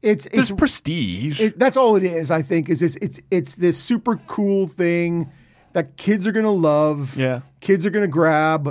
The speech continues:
Speaker 1: and eat up, whereas you and I are gonna be like
Speaker 2: Is, so is that what this is?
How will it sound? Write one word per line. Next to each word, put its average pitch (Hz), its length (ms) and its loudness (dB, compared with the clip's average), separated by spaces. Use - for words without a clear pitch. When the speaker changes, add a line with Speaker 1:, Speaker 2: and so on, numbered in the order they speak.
Speaker 1:
and 151 140 -6
eat 180 220 0
up, 151 320 0
whereas 156 460 0
you 190 120 -2
and 156 100 2
I 139 80 4
are 147 100 2
gonna 139 160 0
be 135 140 0
like 131 220 0
Speaker 2:
Is, 139 200 -2
so 180 160 0
is 156 80 -2
that 190 160 2
what 190 120 0
this 175 180 0
is? 165 400 0